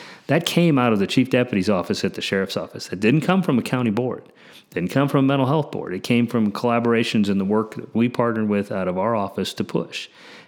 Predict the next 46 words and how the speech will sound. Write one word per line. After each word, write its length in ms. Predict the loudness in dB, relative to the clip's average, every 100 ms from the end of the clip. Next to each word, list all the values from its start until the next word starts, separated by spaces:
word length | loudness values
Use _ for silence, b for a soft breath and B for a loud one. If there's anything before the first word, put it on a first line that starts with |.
| B
And 340 | 2 2 4
there's 260 | 2 2 2
getting 220 | 2 4
ready 200 | 2 2
to 60 | 2
put 220 | 2 2
out 180 | 2 0
a 60 |
tool 560 | -2 0 2 2 -2 B B B B
nationwide 800 | 2 2 2 0 0 2 2 0
for 160 | 0 -2
stepping 440 | 0 0 2 2
up 160 | 0 0
communities 480 | 2 4 4 2 -2
to 80 |
take 220 | -2 -2 0
a 40 |
look 200 | 0 0
at 180 | -2 0
best 260 | -2 -2
practices 600 | -2 -2 -2 -4 -2 -2 -2
at 120 | -2
how 500 | 0 2 2 0 -2 B B B
we 420 | 0 2 4 2
went 200 | 2 2
about 300 | 2 0 0
doing 320 | 0 0 0 -4
it. 200 | -12 _ _ _ -2
Well, 120 | 0
that's 320 | 0 -2 -2
the 100 | 0
work 380 | 2 2 2 -2
that 100 | 0
happened 460 | 2 0 0 0
under 340 | 2 2 2 0
our 220 | 0 0
administration, 840 | -4 -10 -10 -10 -8 -8 -10 -10
and 240 | -6 -4 -2
that's 300 | -2 -4 -4
going 240 | 0 0
to 40 |
be 140 | 0 -2
a 80 | 0
reference 540 | -2 -2 -4 -8 -4
that's 240 | -6 -4
used 340 | -4 -4 -4